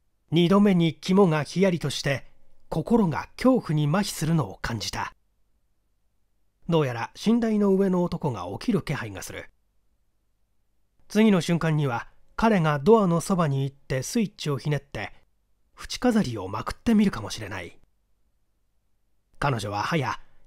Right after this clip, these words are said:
ひげのある荒々しい顔が自分を睨みながらフランス語で何やら言っているような気がした。それから彼は片腕を伸ばして自分を引きずり出すだろう。それから、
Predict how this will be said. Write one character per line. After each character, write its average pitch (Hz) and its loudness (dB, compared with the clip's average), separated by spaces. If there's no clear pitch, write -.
ひ 190 4
げ 226 8
の 233 6
あ 214 2
る 180 2
荒 190 2
々 208 0
し 190 0
い 170 2
顔 165 2
が 160 2
自 147 -2
分 208 4
を 196 4
睨 185 4
み 202 4
な 196 4
が 160 2
ら 131 -4
フ 120 -10
ラ 127 -2
ン 151 2
ス 160 -2
語 160 4
で 160 2
何 156 2
や 165 2
ら 117 -8
言 131 -8
っ - -14
て - 0
い 185 4
る 208 6
よ 208 6
う - 4
な 135 -2
気 - -12
が 104 -8
し - -6
た。 - -10
そ - -4
れ 127 -2
か 123 -4
ら 123 -4
彼 139 -2
は 117 -2
片 160 2
腕 165 2
を 165 4
伸 160 4
ば 170 2
し - -4
て 131 -4
自 147 -2
分 196 4
を 185 4
引 - -4
き 240 2
ず 220 2
り 220 4
出 190 2
す - -10
だ 113 -6
ろ 95 -14
う。 - -20
そ 120 -6
れ - -8
か 113 -8
ら、 104 -4